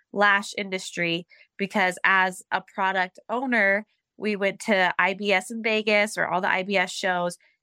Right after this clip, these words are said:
and it's so overwhelming because it's, you got the hair, you got lashes, you got skin, you got nails.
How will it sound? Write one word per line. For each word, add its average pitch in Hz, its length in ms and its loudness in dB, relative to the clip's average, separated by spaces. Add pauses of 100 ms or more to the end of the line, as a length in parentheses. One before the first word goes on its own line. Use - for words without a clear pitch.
(140)
and 202 120 2
it's 196 240 0
so 226 380 2
overwhelming 190 640 0
because 165 300 -2
it's, - 440 -10
you 147 80 -2
got 151 160 0
the 202 60 -2
hair, 262 480 4
you 190 180 -2
got 156 280 2 (120)
lashes, 269 680 0
you 190 100 -10
got 156 260 -2
skin, 277 520 0
you 220 80 0
got 180 220 0
nails. 233 500 2